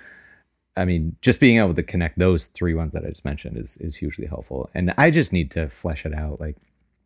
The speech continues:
I feel like I always put that stuff last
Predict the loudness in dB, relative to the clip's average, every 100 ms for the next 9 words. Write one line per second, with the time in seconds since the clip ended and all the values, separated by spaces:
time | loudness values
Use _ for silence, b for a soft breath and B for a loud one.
0 | _ _ _ _ 2 6 8 8 8 6
1 | 6 4 0 -4 -2 -2 2 0 0 _
2 | -12 -4 -4 -4 -8 -8 -4 -6 -6 -10